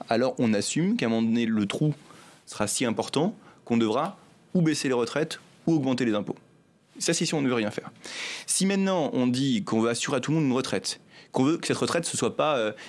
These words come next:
des clopinettes, ce soit pas trois bouts de chandelle, et si on veut que cette retraite, elle soit au minimum de mille cent euros pour ceux qui ont travaillé toute leur vie,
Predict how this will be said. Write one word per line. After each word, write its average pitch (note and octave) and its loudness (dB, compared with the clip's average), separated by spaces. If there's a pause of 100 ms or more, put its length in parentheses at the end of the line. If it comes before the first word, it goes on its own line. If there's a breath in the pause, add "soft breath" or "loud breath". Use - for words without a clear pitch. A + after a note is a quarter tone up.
des A#2 0
clopinettes, C3 0 (300)
ce - -20
soit - -6
pas B2+ 2
trois A2+ 0
bouts C3 2
de A#2+ -2
chandelle, C3 0 (440 loud breath)
et - 2
si - 0
on C#3 2
veut D3 2
que C#3+ -6
cette C#3 -2
retraite, C3 -2
elle A2 0
soit A2+ -2
au C3 2
minimum E3+ 0 (100)
de G#2+ 2
mille C3+ 2
cent C3 0
euros B2 0
pour - -6
ceux A#2 0
qui G#2+ -2
ont G#2 2
travaillé G2+ 0
toute G2+ -2
leur D3 0
vie, G#3 0